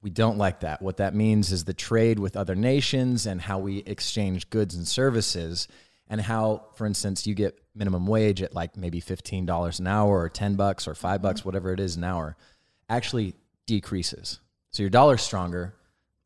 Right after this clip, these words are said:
You can, you can buy more oil. You can buy more chicken at, you know, K F C. <laughs> You can do all of it. But ultimately, long term,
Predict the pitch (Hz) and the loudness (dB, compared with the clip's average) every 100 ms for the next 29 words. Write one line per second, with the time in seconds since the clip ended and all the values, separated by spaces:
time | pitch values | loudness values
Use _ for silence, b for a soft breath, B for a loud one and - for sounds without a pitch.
0 | - - 92 95 113 95 98 98 98 95 | -20 -8 -6 -6 -6 0 4 4 4 4
1 | 104 104 98 95 92 95 92 90 - _ | 4 6 4 2 2 2 0 -2 -8 _
2 | - 107 101 95 - - 98 82 - 104 | -2 0 0 -2 -6 -6 -4 -2 2 2
3 | 92 - 120 110 - 370 339 185 180 - | 2 4 6 8 10 10 10 12 12 12
4 | 165 196 147 143 170 139 113 113 - B | 12 12 12 12 12 10 8 4 2 B
5 | B B B 107 135 120 - - _ _ | B B B 8 8 8 0 -20 _ _
6 | _ _ - 135 170 - 143 113 110 104 | _ _ 0 4 4 4 0 2 2 4
7 | 110 117 110 - 139 139 117 104 | 4 2 2 0 2 4 4 2